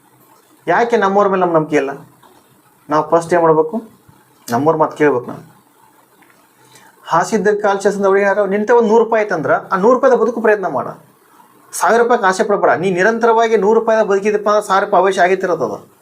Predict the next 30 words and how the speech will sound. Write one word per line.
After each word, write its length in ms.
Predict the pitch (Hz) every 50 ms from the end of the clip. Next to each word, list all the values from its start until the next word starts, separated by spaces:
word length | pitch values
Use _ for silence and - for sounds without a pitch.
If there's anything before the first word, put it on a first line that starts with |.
| _ _ _ _ _ -
ಆ 100 | 135 127
ನೂರು 300 | 135 143 156 180 190 185
ರೂಪಾಯಿದಾಗ 440 | 185 190 190 190 190 180 190 185 190
ತಗೊಂಡು 440 | 185 190 175 165 185 185 185 165 147
ದುಡಿಯಾಕತ್ತೆ 440 | 143 147 165 165 160 156 156 147 135
ಅಂತಂದ್ರ 340 | 120 110 113 110 110 113 113 107 - - - - _ - - _ _ _ -
ಆ 100 | 175 180
ಸಾವಿರ 260 | 175 - 175 196 214
ರೂಪಾಯಿ 260 | 220 214 190 196 202
ಆಗೈತಿರತ್ತೆ. 720 | 220 214 214 196 180 160 - - - - - - - _ _ _ _ _ _ _ _ _ -
ನೀ 80 | 190 208
ಸಾವಿರ 360 | 202 190 160 160 202 226 233
ರೂಪಾಯಿ 180 | 226 233 208
ಮಾಡೋ 240 | - 156 202 254 240
ಪ್ರಯತ್ನ 240 | 240 233 233 233 226
ಹೋಗ್ತಿ, 600 | 214 208 208 - - 202 170 135 117 117 - - - 143
ದುಡಿಯೋ 220 | 156 160 185 247 233
ಪ್ರಯತ್ನ 300 | 220 214 214 214 208 208
ಮಾಡೋದಿಲ್ಲ. 640 | 196 190 180 170 165 156 139 104 - - - - -
ಸಾವಿರ 280 | - - 131 156 165
ರೂಪಾಯಿನ 280 | 170 165 180 185 185 151
ಮಾಡೋ 240 | 127 - - 220 226
ಪ್ರಯತ್ನ 300 | - 202 202 196 196 180
ಮಾಡ್ತಿ. 500 | 170 156 143 135 - 135 120 120 - - - _ _ _ _ -
ಯಾರ್ದೋ 320 | - 123 131 131 180 185
ಮೋಟಿವೇಶನ್ 500 | 165 151 151 156 160 160 156 - 170 156
ಸ್ಪೀಚ್ 340 | - - - 147 139 139 -
ಕೇಳಿ 300 | 143 135 135 151 175 170
ಸಾಲ 280 | - 135 131 135 139
ಮಾಡಿ 300 | 135 131 123 127 123 165